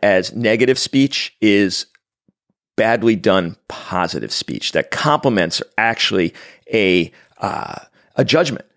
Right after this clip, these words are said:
And even though it's a positive judgment, it's, it's not good because you're, you're evaluating the person not by, uh,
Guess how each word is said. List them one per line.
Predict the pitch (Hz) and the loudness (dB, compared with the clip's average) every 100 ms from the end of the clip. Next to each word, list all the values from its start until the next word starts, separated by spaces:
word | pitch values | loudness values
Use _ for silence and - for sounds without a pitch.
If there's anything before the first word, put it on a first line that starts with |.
| _ _ | _ _
And | 131 123 | 0 2
even | 143 156 | 2 4
though | 147 | 4
it's | 139 | 4
a | 123 | 0
positive | - 131 147 123 | -2 0 2 0
judgment, | 101 98 92 - | 0 0 0 -4
it's, | 113 - - | -4 -6 -10
it's | - | -6
not | 117 120 - - | -4 -4 -6 -2
good | 123 127 78 - _ _ _ - | 2 2 0 -4 _ _ _ -6
because | 101 120 - | 0 0 0
you're, | 120 120 113 - - | 0 2 2 -2 -14
you're | - 120 | -2 0
evaluating | 107 110 120 135 131 123 110 107 98 _ - | 2 2 2 4 4 4 4 0 -6 _ -14
the | |
person | 92 131 117 117 101 92 - | -4 0 0 0 -2 -4 -4
not | 110 117 147 - 101 | -2 0 0 -2 -2
by, | 117 120 117 107 - - - | 0 2 0 -2 -6 -16 -4
uh, | 85 50 50 | -2 -2 -6